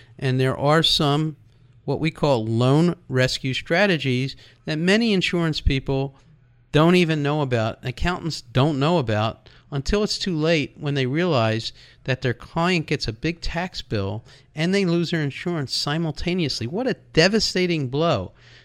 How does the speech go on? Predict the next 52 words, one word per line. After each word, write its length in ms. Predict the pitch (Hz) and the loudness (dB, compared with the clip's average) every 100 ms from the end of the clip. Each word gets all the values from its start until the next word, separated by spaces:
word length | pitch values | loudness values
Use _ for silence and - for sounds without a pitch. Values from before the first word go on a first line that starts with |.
| - | -8
You 80 | 175 | -2
know, 80 | 233 | 2
I've 140 | 208 | 4
had 180 | 202 208 | 4 2
this 160 | 226 208 | 0 -2
insurance 380 | 190 202 208 | -2 -2 -4
for 100 | - | -4
thirty 360 | 165 220 254 262 | -2 6 6 6
years. 460 | 247 233 226 226 170 | 4 4 4 4 2
I've 140 | 143 | 2
heard 180 | 175 175 | 2 2
it 80 | 147 | 0
a 60 | |
hundred 320 | 151 190 190 | 0 0 -2
times. 480 | - 156 113 90 - - - - - | 0 0 0 -6 -12 -20 -20 -20 -10
And 160 | 151 143 | -2 0
I 60 | |
get 180 | 143 151 | 0 -4
calls 320 | - 196 165 | 0 2 2
all 120 | 170 175 | 2 0
the 60 | |
time. 200 | 170 147 - - | -2 -6 -6 -16
"For 120 | - - | -8 0
thirty 320 | 208 220 233 | 2 2 4
years, 560 | 202 196 196 190 - - | 4 6 6 4 0 -4
and, 520 | 143 147 147 143 143 139 - _ _ _ _ _ - | 0 2 4 2 0 -4 -14 _ _ _ _ _ -12
um, 360 | 143 147 147 143 | -2 0 0 -2
I'm 160 | 151 165 | 0 2
gonna 240 | 185 190 | 2 4
let 160 | 180 170 | 6 6
it 120 | 160 | 4
go, 500 | 185 180 139 143 135 - _ _ _ | 6 8 6 4 -2 -18 _ _ _
you 160 | - 165 | -2 0
know, 120 | 147 | 2
'cause 180 | 143 156 | 2 4
I 80 | 156 | 6
don't 180 | 175 180 | 6 6
need 180 | 180 | 4
the 120 | 170 170 | 6 4
insurance 500 | 160 180 180 175 180 | 4 4 4 4 4
anymore." 580 | 175 175 175 185 190 - - - _ _ _ _ | 4 2 2 2 0 -6 -20 -20 _ _ _ _
But 140 | - 156 | 0 4
what 160 | 175 | 4
they 120 | 196 196 | 6 8
don't 200 | 208 190 | 8 6
realize 520 | 208 202 151 147 135 | 6 8 8 8 6
is, 400 | 135 135 135 - | 6 6 2 -2
if 100 | - | 2
they 160 | 165 156 | 4 6
let 200 | 160 170 | 6 6
it 160 | 151 | 4
go 520 | 170 185 156 139 147 | 6 8 8 6 4